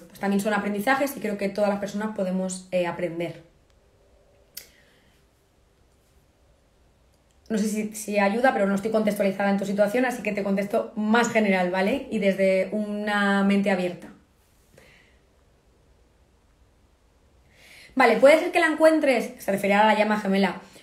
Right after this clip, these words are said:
pero no sabéis estar juntos. Aquí es lo mismo, seguramente no sepas estar contigo misma. Entonces, como no sabes estar contigo misma bien en el equilibrio de la armonía y en amor incondicional, y no te amas incondicionalmente,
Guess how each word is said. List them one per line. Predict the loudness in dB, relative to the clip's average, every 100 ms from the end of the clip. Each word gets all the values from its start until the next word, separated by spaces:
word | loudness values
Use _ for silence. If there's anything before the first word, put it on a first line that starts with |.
| 4
pero | 6 6 4
no | 2 2
sabéis | 2 4 4
estar | 4 0 -4
juntos. | -2 -4 -4 -4 -6 -10 -20 -20 -4
Aquí | 0 2 2
es |
lo | 2
mismo, | 2 2 0 0
seguramente | 2 4 2 2
no | 2
sepas | 2 2 0
estar | -2 2 2 2 -4
contigo | -2 0 0
misma. | 0 -4 -8 -12 -10
Entonces, | -4 -2 0 -2
como | 0 0
no |
sabes | 0 -2
estar | 0 0
contigo | 2 2 2
misma | 0 0 0 -2 -6 -10
bien | -4 0 2
en | 0
el | -2
equilibrio | 0 0
de | 2
la | 2
armonía | 2 2 0 -2
y | -2 0
en |
amor | 2 2
incondicional, | 4 4 2 2 2 2 0 -2
y | -2
no | 0
te | 0
amas | 0 0
incondicionalmente, | 0 2 0 0 0 2 0 0 -4